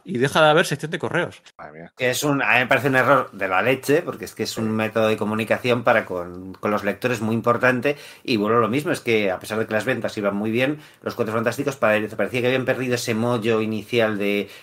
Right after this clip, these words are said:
Speaker 3: eje central y vertebrador del universo Marvel. Si, si te quitas de en medio esa relación con los lectores,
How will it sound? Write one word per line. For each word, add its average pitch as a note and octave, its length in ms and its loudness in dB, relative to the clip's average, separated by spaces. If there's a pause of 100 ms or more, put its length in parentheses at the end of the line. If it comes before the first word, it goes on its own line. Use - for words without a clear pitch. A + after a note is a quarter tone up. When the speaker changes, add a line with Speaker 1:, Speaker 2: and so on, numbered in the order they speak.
Speaker 3:
eje B2+ 300 -2
central A#2 420 2
y A#2 60 2
vertebrador G#2+ 640 2
del G2 260 0
universo G2+ 380 -2
Marvel. B2+ 320 4
Si, G2+ 200 -6
si - 160 -12
te G#2 160 0
quitas B2+ 380 0
de B2 80 0
en A#2+ 100 0
medio C3+ 300 2
esa A2+ 180 0
relación A#2 340 0
con A#2+ 120 2
los A#2 120 4
lectores, B2+ 580 0